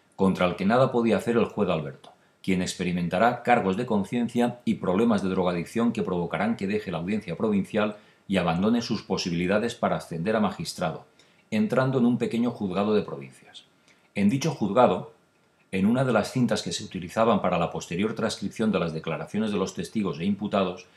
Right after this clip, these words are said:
se escucha una extraña voz que termina siendo calificada como una psicofonía y que acabará originando un gran revuelo no solo a nivel de la prensa local,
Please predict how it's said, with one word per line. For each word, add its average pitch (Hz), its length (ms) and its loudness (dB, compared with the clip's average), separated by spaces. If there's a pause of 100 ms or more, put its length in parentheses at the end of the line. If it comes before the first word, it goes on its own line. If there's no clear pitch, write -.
(200)
se - 160 0
escucha 127 340 -2
una 123 160 2
extraña 117 380 0
voz 110 220 0
que - 140 -6
termina 110 360 0
siendo 113 320 0
calificada 98 560 -2
como 90 220 -4
una 113 160 -2
psicofonía 98 720 -2 (280)
y 110 120 0
que 107 100 -2
acabará 98 380 0
originando 117 540 0
un 117 140 4
gran 113 220 2
revuelo 98 580 2
no 110 200 4
solo 120 240 2
a 92 40 2
nivel 92 240 0
de 101 80 2
la 82 120 -2
prensa 117 320 -2
local, 107 380 0